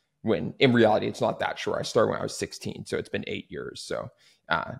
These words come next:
ten years to reach mastery in an industry. And so I'm two years away from that. But it, it's, um, yeah,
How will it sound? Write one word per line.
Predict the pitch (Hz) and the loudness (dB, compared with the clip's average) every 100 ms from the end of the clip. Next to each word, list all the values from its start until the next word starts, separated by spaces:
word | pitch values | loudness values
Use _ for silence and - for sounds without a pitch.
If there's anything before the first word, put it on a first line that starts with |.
| - - | -14 0
ten | 123 104 | 2 2
years | 101 104 | 0 -2
to | - | -2
reach | 107 107 | -2 -2
mastery | 110 92 107 - 101 101 | -2 -2 -4 -4 -2 -2
in | 95 | -2
an | - | -4
industry. | - - 110 - 80 | -4 -4 -8 -6 -6
And | 71 - | -6 -2
so | 104 92 | 0 0
I'm | 107 | -2
two | - 107 | 0 0
years | 107 101 - | 0 -6 -4
away | - - | -2 -2
from | - 80 | -4 -6
that. | - - | -8 -4
But | 104 - - - - - - | -4 -4 -8 -20 -18 -20 -8
it, | - - _ | -8 -8 _
it's, | 113 - - - | -4 -4 -10 -4
um, | 113 101 - 120 _ _ _ _ _ _ _ _ _ _ _ _ _ | -4 -4 -8 -12 _ _ _ _ _ _ _ _ _ _ _ _ _
yeah, | 160 110 | 8 8